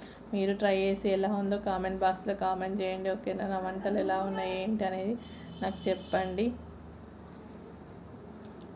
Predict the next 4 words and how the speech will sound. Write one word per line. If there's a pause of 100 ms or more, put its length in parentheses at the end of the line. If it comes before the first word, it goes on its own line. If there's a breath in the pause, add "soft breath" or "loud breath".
(640 loud breath)
అదే (540)
మామూలుగా
సమాజం
బయట